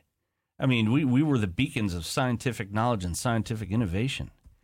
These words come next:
And now we are pushing fraudulent data.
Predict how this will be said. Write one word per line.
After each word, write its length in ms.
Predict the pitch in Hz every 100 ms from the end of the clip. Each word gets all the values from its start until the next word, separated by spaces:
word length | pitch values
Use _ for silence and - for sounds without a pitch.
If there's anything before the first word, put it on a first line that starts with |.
| _ -
And 160 | 101
now 260 | 107 151 139
we 220 | 110 113
are 420 | 104 101 98 98 90 -
pushing 640 | 123 113 127 117 110 98 - - - - - - _ -
fraudulent 480 | - 113 147 107 87
data. 340 | 95 139 -